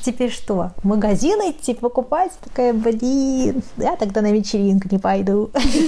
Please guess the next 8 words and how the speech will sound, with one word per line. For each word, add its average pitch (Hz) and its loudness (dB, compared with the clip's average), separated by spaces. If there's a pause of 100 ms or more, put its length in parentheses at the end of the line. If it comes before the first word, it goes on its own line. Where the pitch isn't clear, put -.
(1300)
Э, 202 0
вот, 196 -2
вот. 202 0 (300)
Обычно 240 -2
это 233 -4
так 190 -4
работает. 170 -4
И 190 2